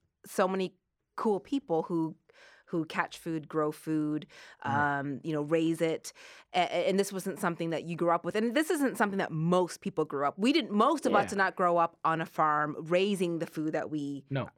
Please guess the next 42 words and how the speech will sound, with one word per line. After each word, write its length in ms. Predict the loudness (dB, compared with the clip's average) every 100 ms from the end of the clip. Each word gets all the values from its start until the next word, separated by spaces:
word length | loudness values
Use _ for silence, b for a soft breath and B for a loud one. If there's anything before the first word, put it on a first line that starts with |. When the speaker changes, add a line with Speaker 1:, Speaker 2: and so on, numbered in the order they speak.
| -4
Speaker 1:
eat 240 | -4 0 2
or 140 | 2
growing 400 | 2 2 4 2
Speaker 2:
No. 80 | 0
Speaker 1:
it 100 | 2
Speaker 2:
I 60 | 2
don't 80 |
Speaker 1:
or 20 | 4
Speaker 2:
think 160 | 2
a 60 | 4
lot 180 | 4 4
of 60 |
Speaker 1:
catching 100 | 2
it. 60 | -2
Speaker 2:
people 200 | -4 2
are. 40 |
Speaker 1:
Most 220 | 6 4 2
people 240 | 2 4
don't. 340 | 4 2 0
So 220 | 2 4 4
Speaker 2:
Yeah. 180 | 0
Speaker 1:
that 240 | 2 2 4
all 180 | 4 4
we 140 | 4 4
know 260 | 4 4
is 100 | 2
from 280 | 0 0 0
maybe 180 | 0 2
what 140 | 2
we 120 | 2
read, 300 | -2 0 0
what 160 | 0 0
we 60 | -2
see 200 | -4 -4
on 120 | -4
T 140 | -4
V, 240 | -6 -6 -2
that 120 | 2
Speaker 2:
Yep. 60 | 2
Speaker 1:
sort 100 | 0
of 80 | -2
thing. 240 | -2 -4